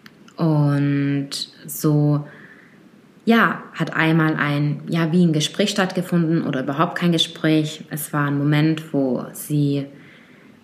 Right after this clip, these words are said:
zu ihm nach Hause gekommen ist und ihm damals noch den Zettel vom Arzt und den Ausdruck vorgezeigt hat, wo drauf stande, dass sie schwanger ist. Und daraufhin, dass er in Tränen ausgebrochen ist, war das für,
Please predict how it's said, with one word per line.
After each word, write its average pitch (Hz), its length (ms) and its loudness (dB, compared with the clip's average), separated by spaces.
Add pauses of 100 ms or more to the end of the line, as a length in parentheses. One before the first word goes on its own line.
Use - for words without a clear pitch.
(300)
zu - 140 0
ihm 175 60 8
nach 147 120 4
Hause 208 260 2
gekommen 175 480 0
ist 156 520 -4
und 151 420 0
ihm 147 540 0
damals 147 400 0
noch 143 120 -4
den 143 440 -2 (240)
Zettel 196 280 0
vom 139 220 -2
Arzt 185 380 2
und 139 100 -4
den 127 160 -4
Ausdruck 180 360 -2
vorgezeigt 165 640 -4
hat, 151 300 -4
wo 139 180 -2
drauf 147 280 -4
stande, 147 320 -2
dass 143 180 -6
sie 143 60 -6
schwanger 143 420 -2
ist. - 380 -4 (600)
Und 165 120 2
daraufhin, 147 460 0
dass 147 220 -6
er 135 440 -4 (380)
in 156 120 0
Tränen 196 300 2
ausgebrochen 165 580 -4
ist, 151 440 -6
war 143 160 0
das 147 320 -6
für, 139 480 -2